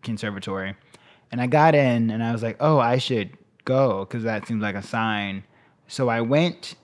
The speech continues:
that freshman year, and then the school that I went to had a cut system, so I was cut out of the major after my freshman year. And so, uh, I then auditioned for N Y U, and I got in,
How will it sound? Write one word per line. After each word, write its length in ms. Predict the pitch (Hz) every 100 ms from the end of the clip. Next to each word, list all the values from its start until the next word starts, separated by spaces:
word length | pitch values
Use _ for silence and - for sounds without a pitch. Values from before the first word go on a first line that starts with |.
| _ _ -
that 260 | 117 113
freshman 580 | - - 143 139 - 139
year, 480 | 120 113 107 107 98 - _ _ _ _ _ _ _ _ -
and 120 | 143 147
then 220 | 147 139
the 80 | 131
school 280 | - 165
that 140 | 143 135
I 20 |
went 220 | 131 139
to 100 | 131
had 180 | 117 107
a 40 |
cut 260 | 101 127 127
system, 340 | 175 160 185
so 120 | 170 123
I 100 | 110
was 160 | 107
cut 360 | - 123 110 - - - - _ _ _ _ _ _ -
out 220 | 123 120
of 120 | 110
the 100 | 110
major 580 | 113 110 107 101 98 90 - -
after 280 | 120 107 110
my 160 | 107
freshman 380 | 101 110 - 107
year. 360 | 107 113 131 147 _ _ - _ -
And 140 | 110
so, 440 | - 120 107 107 101
uh, 500 | 98 101 98 92 -
I 240 | 113 107 107
then 720 | 104 113 113 107 104 101 90 _ -
auditioned 500 | 117 110 117 107 110
for 140 | 101 104
N 180 | 107 104
Y 140 | 101
U, 480 | 101 101 98 95 92 _ _ _
and 80 | 104
I 60 | 107
got 320 | 110 117 123
in, 320 | 113 104 92